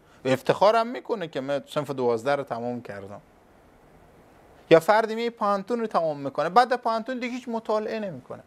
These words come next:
اگر می‌خوایم در مسیر علم پیشرفت بکنیم، همیشه در حال یادگیری باشیم. همون صحبت یا روایتی که از پیامبر اکرم صلی الله علیه و سلم هست، «ز گهواره تا گور دانش بجو»، دقیقاً این واقعیت زندگیه.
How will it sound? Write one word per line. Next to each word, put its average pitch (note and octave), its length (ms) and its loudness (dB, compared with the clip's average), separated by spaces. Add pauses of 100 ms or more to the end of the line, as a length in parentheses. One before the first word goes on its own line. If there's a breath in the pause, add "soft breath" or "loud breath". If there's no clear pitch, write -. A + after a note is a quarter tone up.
(560 loud breath)
اگر A#3 440 6
می‌خوایم B3+ 440 -6
در F#3 280 0
مسیر B3 640 -4
علم G3 360 0
پیشرفت E3 460 -6
بکنیم، G#3 400 -4 (120)
همیشه A3+ 300 0
در G#3+ 180 4
حال F3+ 120 -2
یادگیری C#3 420 -4
باشیم. - 260 -18 (1700)
همون C3+ 340 4 (800)
صحبت C#3 540 4
یا C3+ 120 0
روایتی C3+ 460 0
که C3 100 -4
از A#2+ 120 -4
پیامبر C3 360 0
اکرم C3+ 380 -4
صلی - 160 -14
الله A#2+ 120 -2
علیه A#2+ 80 -2
و - 20 -6
سلم B2+ 320 -2
هست، A#2+ 320 -8 (720)
«ز G#2+ 120 0
گهواره A#2 520 2
تا A2+ 220 -4
گور A2 260 -6
دانش A2 480 -2
بجو»، A2+ 320 -12
دقیقاً G3 280 -12
این G3+ 280 -8
واقعیت D#3 520 -4
زندگیه. D3 680 -4